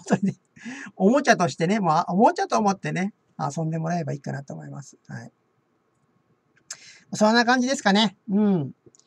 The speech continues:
えー、まあ、今回の動画ではね、まあ、このスマートウォッチ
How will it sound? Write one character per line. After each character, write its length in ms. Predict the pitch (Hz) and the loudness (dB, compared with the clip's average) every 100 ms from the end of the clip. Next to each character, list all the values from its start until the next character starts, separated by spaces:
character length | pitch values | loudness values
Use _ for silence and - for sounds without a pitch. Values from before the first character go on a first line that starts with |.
| _ _ - | _ _ -4
え 140 | 196 | 0
ー、 40 | 196 | 2
ま 80 | 190 | 2
あ、 20 | |
今 220 | 277 311 | 4 4
回 160 | 285 254 | 4 4
の 120 | 185 | 4
動 180 | 170 165 | 2 2
画 100 | 170 | 4
で 80 | 180 | 4
は 120 | 156 | 2
ね、 180 | 190 226 | 0 -2
ま 100 | 170 | -4
あ、 20 | |
こ 100 | 156 | -4
の 80 | 147 | -6
ス 180 | - 165 | -6 -2
マ 160 | 202 | 0
ー 40 | 226 | 0
ト 120 | 226 | 0
ウ 40 | |
ォ 80 | |
ッ 20 | |
チ 40 | 226 | -2